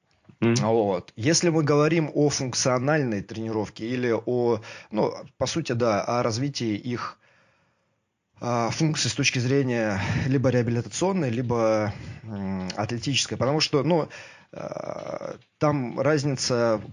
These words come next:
Speaker 2: скажем, вот в этих целях, она по порядку, да, но она не, а, скажем, цель-то все равно одна, улучшить функцию этих мышц, правильно? Только если мы говорим про атлетов, у них, э, типа, это максимальное у-, улучшение функции. То есть тяжелой атлетики –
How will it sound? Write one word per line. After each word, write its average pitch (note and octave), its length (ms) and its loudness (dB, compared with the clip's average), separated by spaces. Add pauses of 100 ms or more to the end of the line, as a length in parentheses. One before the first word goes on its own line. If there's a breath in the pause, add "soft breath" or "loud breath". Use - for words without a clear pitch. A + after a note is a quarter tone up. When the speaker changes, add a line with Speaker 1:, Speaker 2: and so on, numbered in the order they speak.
(240)
Speaker 2:
скажем, A2 680 -2
вот A#2+ 300 -6
в B2+ 40 -2
этих B2 200 -4
целях, E3 320 0
она C3 160 -2
по - 100 -4
порядку, B2+ 580 0
да, A#2+ 160 0
но A2 200 2
она C3 240 2
не, A#2 520 0 (340 loud breath)
а, - 600 -10 (300)
скажем, A2+ 300 -2
цель-то F3 260 0
все - 160 -2
равно C#3 280 4
одна, A2+ 260 2
улучшить A2+ 380 -2
функцию A2 680 -2 (260)
этих G#2 260 -4
мышц, F2+ 280 -6
правильно? B2+ 360 0
Только B2 340 0
если A#2+ 200 -2
мы A#2+ 80 -2
говорим B2 300 -2
про A#2 160 0
атлетов, A#2 420 -2
у A#2 40 -2
них, B2 340 -4
э, F#2+ 340 -12
типа, - 220 -8
это A2 160 -4
максимальное C#3 600 0
у-, G#2+ 60 4 (160)
улучшение A2+ 540 0
функции. G#2+ 400 -4
То - 60 -6
есть G2+ 140 -6
тяжелой B2 300 0
атлетики – A2 500 -2